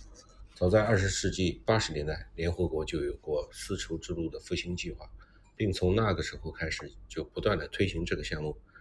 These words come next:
二零零八年，联合国开发计划署发出的复兴计划由两百三十个项目组成，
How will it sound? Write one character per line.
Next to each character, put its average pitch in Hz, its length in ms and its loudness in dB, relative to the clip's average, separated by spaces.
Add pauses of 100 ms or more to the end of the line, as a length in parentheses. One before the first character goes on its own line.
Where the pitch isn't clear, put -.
(380)
二 113 140 4
零 98 180 8
零 95 160 6
八 104 160 2
年， 87 260 2
联 87 160 0
合 90 140 0
国 82 240 0
开 - 240 -4
发 90 200 -4
计 - 180 -2
划 87 180 -2
署 - 200 -10 (160)
发 - 260 -4
出 - 160 -4
的 85 100 -2
复 - 180 0
兴 90 220 2
计 - 120 -6
划 - 220 -8 (640)
由 92 200 6
两 95 260 4
百 - 160 -2
三 123 260 8
十 - 120 4
个 - 120 -12
项 - 200 -4
目 76 100 -6
组 - 140 -18
成， - 200 -12